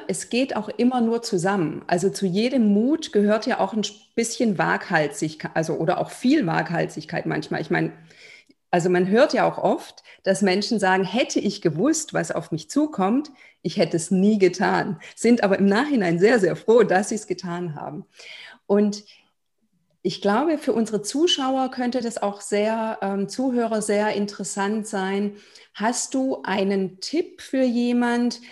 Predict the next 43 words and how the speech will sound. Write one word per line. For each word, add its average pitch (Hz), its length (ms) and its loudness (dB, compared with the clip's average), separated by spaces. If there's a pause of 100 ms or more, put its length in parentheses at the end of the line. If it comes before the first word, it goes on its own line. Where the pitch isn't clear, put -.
(140)
der 190 240 2
wirklich 277 420 -2
gerne 202 360 2
möchte, 254 500 0
der 240 140 0
vielleicht 202 400 0
jetzt 190 200 -4
plus 254 240 -8
minus 196 360 0
fünfzig 294 680 -2
ist, 233 340 -4 (260)
so 214 500 2 (200)
und 190 180 2
sehr 208 300 2
gerne 202 560 -2 (180)
noch 180 380 -2
mal 320 120 -2
was 220 200 -4
anderes 294 340 -2
möchte, 254 440 -4 (360)
aber 208 180 -2
total 214 540 -4
Angst 226 380 -2
hat, 214 200 -2
was 202 140 -4
weiß 208 120 -6
ich, 202 180 -6
auch 226 100 -4
die 233 160 -2
Rentenbezüge, 202 1160 0
ich - 180 -6
weiß, 175 140 -2
also 175 280 -6 (340)
du 208 100 -6
weißt 196 240 0
ja 180 80 0
selber, 175 360 4
was 165 160 -4
da 175 80 -4
alles 165 320 -4
mit 165 220 -8
dranhängt, 151 600 -6
so. 143 300 -10